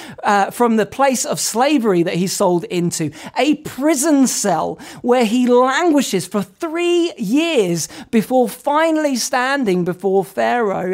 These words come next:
and interpreting Pharaoh's dream. And between the place of our promise and the place of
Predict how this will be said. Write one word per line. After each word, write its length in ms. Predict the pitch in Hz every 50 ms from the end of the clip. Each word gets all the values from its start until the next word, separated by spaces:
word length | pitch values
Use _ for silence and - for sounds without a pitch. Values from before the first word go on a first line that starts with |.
| -
and 120 | - 175 175
interpreting 600 | 180 170 - 220 226 - - 180 - 180 170 170
Pharaoh's 680 | 165 - 208 208 208 214 196 190 185 196 190 185 185 - - - - 151 -
dream. 500 | 160 156 196 247 254 233 208 170 156 143 147 - - - -
And 200 | - 233 240 247
between 420 | 254 262 - - - 311 320 330
the 80 | 320 320
place 320 | 320 302 302 302 294 294
of 80 | - 269
our 160 | 254 233 226
promise 520 | 226 - - 294 330 359 359 294 196 - 214
and 120 | 202 202
the 60 | 202
place 360 | 202 - - 269 277 277 254 - - -
of 200 | 233 233 220